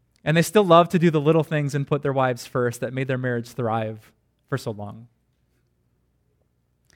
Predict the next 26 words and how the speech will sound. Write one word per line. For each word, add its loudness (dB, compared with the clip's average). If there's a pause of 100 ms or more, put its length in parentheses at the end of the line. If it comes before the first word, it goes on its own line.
(180)
That's 4
one 6
way 8
to 6
answer 2
the -2
question, 0
what -2
does -6
God 0 (600)
think -4
about -2
divorce? -12 (1500)
Uh, -20 (360)
God 4
doesn't 2
like 4
it 0
because -2
he -2
loves 0 (1040)
to 0
see -2
love 2
like -2
that. -8